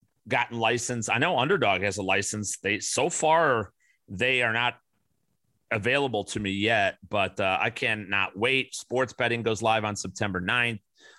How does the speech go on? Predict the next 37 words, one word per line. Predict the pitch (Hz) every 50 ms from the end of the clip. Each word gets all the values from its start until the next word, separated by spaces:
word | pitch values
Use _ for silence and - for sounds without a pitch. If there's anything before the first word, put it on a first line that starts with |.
| _ -
Um, | 98 98 98 92 92 95
so | 90 - 104
we | 110 147
got | 143 156 127
a | 107
lot | 110 113 117 123 127 127 123
of | 117
great | 92 113 113 113 110 -
deals | - 104 110 113 110 104 104 101 101 92 -
here | - - 110 101 101 98 95 98 107 -
that, | - 98 92 107 104 101 95 95 92 - 107
uh, | 92 98 98 95 95 82 71 76 85 82 - - 110
you | 113
know, | 110 110
I, | 101 101 127 151 135
I'm | 127 135 160 165 139 104 - _ -
trying | - 170 156 143 120
to | 110
pick | - - 147 139 -
and | 131 120 113
choose, | - - 131 131 131 123 113
just | 123 120 - -
like | 120 117 110 104
most | 107 107 110 120 127 110 -
of | 110
you | 113 123
probably, | 117 - - 107 104 107 107 98 107 110 98 - - - - -
on | 110 113 113
where | 120 123 120
I'm | 120 120 107
going | 104 117 117 117 113 110
to | - - 113 104
play | - - - 123 120 117 120 120 113 - _ _ - _ _ _ _ _ -
this | - 95 127 123 -
coming | - - 131 120 113
football | 107 - 127 120 - 123 117 113
season. | 110 - - 117 120 120 110 - - 113 110 110 110